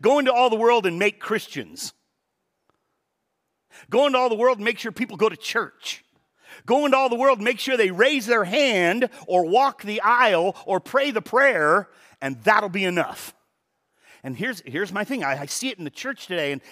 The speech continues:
and today, this message is not just for us. If I could, if there was a way I could, like,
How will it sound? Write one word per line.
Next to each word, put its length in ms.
and 120
today, 360
this 220
message 360
is 140
not 180
just 220
for 180
us. 400
If 160
I 100
could, 360
if 100
there 120
was 120
a 60
way 340
I 80
could, 180
like, 160